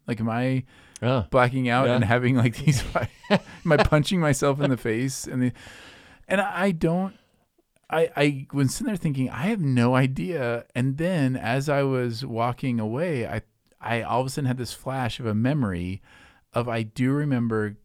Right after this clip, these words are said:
Speaker 1: clunking myself in the eye with something. I can't remember what. I don't even, I barely remember where, but I remember that I hit myself in the face and thought, "You doofus," like, "Ow, that actually really hurt."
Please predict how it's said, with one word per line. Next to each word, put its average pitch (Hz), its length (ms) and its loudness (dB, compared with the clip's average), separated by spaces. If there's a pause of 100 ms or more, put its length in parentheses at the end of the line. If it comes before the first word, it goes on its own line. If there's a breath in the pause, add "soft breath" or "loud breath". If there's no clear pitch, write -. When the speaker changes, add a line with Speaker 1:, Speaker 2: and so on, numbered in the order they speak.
(140)
Speaker 1:
clunking 127 380 -2
myself 117 760 -2 (460 loud breath)
in 127 160 4
the 139 160 2
eye 110 360 2
with 107 200 0
something. 104 840 0 (200 soft breath)
I 135 60 0
can't 202 240 0
remember 185 280 2
what. 117 560 0 (160)
I 165 80 4
don't 165 140 4
even, 156 280 -2
I 123 80 -2
barely 165 300 2
remember 123 320 4
where, 117 400 2
but 110 100 2
I 107 60 4
remember 127 840 2 (760 soft breath)
that 120 140 4
I 110 120 2
hit 110 260 -4
myself 120 520 0
in 117 100 -2
the 101 80 -2
face 104 560 -2 (100)
and 110 240 -2
thought, 113 300 0 (340)
"You - 100 -14
doofus," 110 680 0
like, 117 220 -4
"Ow, 131 260 4
that - 160 4
actually 254 300 2
really 127 220 4
hurt." 139 320 2